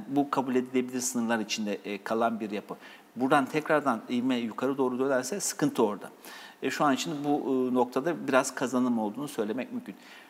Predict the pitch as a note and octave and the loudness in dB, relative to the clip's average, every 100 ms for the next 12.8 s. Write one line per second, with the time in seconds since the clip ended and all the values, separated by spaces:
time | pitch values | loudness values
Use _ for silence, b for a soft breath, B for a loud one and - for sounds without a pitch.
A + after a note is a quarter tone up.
0 | B - C3+ C3 - C3+ A#2+ G3 A3 F#3+ | B 0 4 2 0 -2 0 2 6 6
1 | C#3+ A#2 G2 G#2+ - - A#2 A2+ A2+ A#2 | 6 0 -2 -8 -14 -4 -2 -2 -2 0
2 | C3 - A2+ - - F3+ - F#2+ A#2 - | -2 0 -4 -4 -2 -4 -4 -6 -6 -8
3 | - F#2+ A2 B2 A#2 B2+ A#2 B2+ B2+ G#2+ | -10 -8 -4 -2 -2 -4 -4 -2 -2 -2
4 | A2+ A#2 D3+ E3+ A#2+ G2+ G#2+ G#2 G#2 G#2+ | 0 0 0 0 0 0 -2 -4 -4 -4
5 | A2 - A2 A2 G#2+ G#2+ G#2 G#2+ A#2+ B2+ | -4 -6 -6 -4 0 0 0 0 0 -4
6 | A2 G2+ G#2 - - G2 G2 - B2 C3 | -2 -2 -4 -4 -2 -2 -2 -6 -4 -4
7 | C3 - - C#3+ D3 F3+ F3+ - G#2+ B | -6 -6 -6 -4 -4 -4 -6 -4 -6 B
8 | B B B - - D#3+ E3+ C#3+ - B2 | B B B -16 -4 -2 0 -2 -6 -4
9 | - B2 - B2 - - - B2 B2+ D3 | -4 -4 -2 -4 -6 -20 -16 0 2 2
10 | - - - - - B2+ C3+ C3+ B2+ A2+ | -4 -20 -20 -20 -2 2 2 2 2 2
11 | A2 C#3 B B B B B - C3+ C#3 | 0 -6 B B B B B -6 -4 -2
12 | - D3+ - D#3 D3+ - A2+ | -2 -2 -2 -2 -4 -4 -6